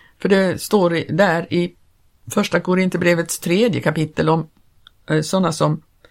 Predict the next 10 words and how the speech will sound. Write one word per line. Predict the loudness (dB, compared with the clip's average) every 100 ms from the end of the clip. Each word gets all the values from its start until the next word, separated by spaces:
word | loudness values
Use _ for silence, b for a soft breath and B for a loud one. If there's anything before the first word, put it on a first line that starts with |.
| b b b b -14 -6
hade | 0 0 0
ett | -4
kötsligt | -2 0 -2 -6 -6 -6 -4
sinne. | -6 -2 0 2 0 -2 -4 -6 -8 _ _ _ _ _ _ _ _ _
Det | -2 -2
fanns | 0 0 0 4
avund | 4 4 0 0 0 0 0
och |
kiv | -2 -4 -2 -2 -2 -4 -4 0
och, | 2 2